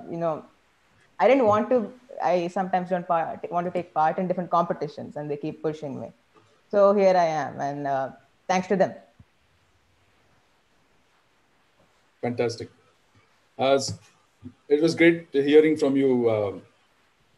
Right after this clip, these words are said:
Speaker 2: Abhigyan. Is, uh, if anyone else, if Manas or, uh, Adityaya, if you are online, uh,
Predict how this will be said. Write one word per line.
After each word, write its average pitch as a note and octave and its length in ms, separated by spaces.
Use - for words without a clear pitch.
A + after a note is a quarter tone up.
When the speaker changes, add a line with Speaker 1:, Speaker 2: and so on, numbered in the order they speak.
Speaker 2:
Abhigyan. C#3 480
Is, D3 280
uh, C#3 220
if D3 160
anyone F#3+ 440
else, F3+ 400
if C#3+ 100
Manas D#3 520
or, C#3+ 420
uh, A#2+ 240
Adityaya, E3 760
if C#3 220
you D#3 140
are E3+ 120
online, F#3 640
uh, C#3+ 180